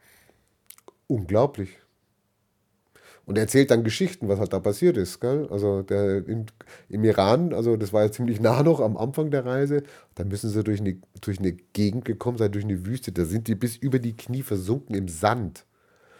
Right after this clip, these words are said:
und mussten da durchstapfen. Kilometer, also die ganze Wüste oder Halbwüste oder, und in der, das Schöne ist, der andere erzählt dann, dass er in, äh,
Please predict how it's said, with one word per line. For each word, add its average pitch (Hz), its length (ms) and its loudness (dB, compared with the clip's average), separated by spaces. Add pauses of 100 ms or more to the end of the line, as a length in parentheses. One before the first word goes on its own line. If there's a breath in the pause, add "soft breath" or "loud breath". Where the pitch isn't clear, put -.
(220 soft breath)
und 107 80 -4
mussten 120 300 0
da 98 100 4
durchstapfen. - 960 -2 (800 soft breath)
Kilometer, 101 400 0
also 98 120 0
die 92 120 0
ganze 101 320 2
Wüste 156 320 0
oder 90 160 4
Halbwüste 110 520 0
oder, 87 240 -2 (680 soft breath)
und 95 260 -8
in 98 220 0
der, 92 480 2 (160)
das 95 200 -8
Schöne 117 260 2
ist, 113 180 4
der 98 120 2
andere 107 220 0
erzählt 107 360 0
dann, 104 120 0
dass 95 180 -2
er 95 260 0
in, 95 500 -4
äh, 92 360 -2